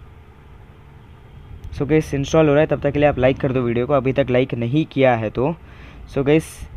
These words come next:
लाइक एम मैं रखता हूँ ट्वेंटी लाइक्स, so यार प्लीज ट्वेंटी लाइक्स कंप्लीट कर देना,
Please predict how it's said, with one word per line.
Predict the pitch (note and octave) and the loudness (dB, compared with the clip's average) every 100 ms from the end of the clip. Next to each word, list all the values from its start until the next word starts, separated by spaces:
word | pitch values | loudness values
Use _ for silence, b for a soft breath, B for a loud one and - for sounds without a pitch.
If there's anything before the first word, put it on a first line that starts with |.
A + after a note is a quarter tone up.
| - | -2
लाइक | B2+ D3 D3 - - - | 2 2 0 -12 -10 -2
एम | D3 | 0
मैं | D3+ C#3+ | 2 2
रखता | C#3 A#2+ C#3+ | 0 0 -4
हूँ | C3+ C#3+ | -2 -2
ट्वेंटी | C#3 B2+ D3+ | -2 0 2
लाइक्स, | C#3 C3+ - | 2 2 0
so | C#3+ | 0
यार | D3 C#3+ - | 2 0 -6
प्लीज | D3 E3+ - - | -4 -4 -4 -6
ट्वेंटी | C3+ D3 | -4 0
लाइक्स | D3 D3 - | 0 -2 -6
कंप्लीट | B2+ C3+ C#3 | -6 -6 -4
कर | B2 | -6
देना, | A2+ C#3 | -6 -10